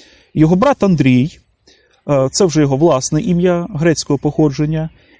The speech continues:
і також два інших брати, Іоанн і Яків, е, батька якого, яких звали Зеведей.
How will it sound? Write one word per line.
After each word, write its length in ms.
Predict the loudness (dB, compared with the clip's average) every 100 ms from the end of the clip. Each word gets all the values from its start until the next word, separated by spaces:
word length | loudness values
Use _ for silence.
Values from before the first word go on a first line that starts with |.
| -2
і 120 | 0
також 340 | 0 0 0
два 220 | 0 0 0
інших 480 | 2 0 0 -2
брати, 560 | 0 0 -2 -4 -8 -10 -6
Іоанн 460 | -2 0 0 -2 -6 _ _
і 160 | -2 2
Яків, 400 | 0 -2 -8 -12 -16 _ _ _
е, 160 | -2 0
батька 340 | 0 -2 0
якого, 540 | 0 2 0 0 2 2
яких 280 | 2 2 0
звали 420 | 0 0 -2 -4
Зеведей. 520 | -6 -2 -2 -2 -6